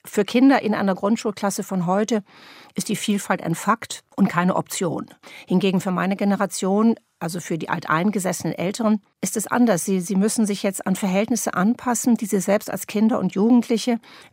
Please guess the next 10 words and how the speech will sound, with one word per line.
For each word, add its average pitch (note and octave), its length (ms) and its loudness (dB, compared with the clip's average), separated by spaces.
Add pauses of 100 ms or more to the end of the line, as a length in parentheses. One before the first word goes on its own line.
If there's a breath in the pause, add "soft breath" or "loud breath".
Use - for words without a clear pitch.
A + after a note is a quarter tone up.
(200)
in G3 100 2
der G3 160 2
Zeit, G3 380 0
wo G#3 60 -4
man F#3+ 140 0
eben F#3 300 -2
die G3+ 100 -2
meisten F#3 380 -2
Prägungen G3+ 420 -2
erfährt, G3 380 -4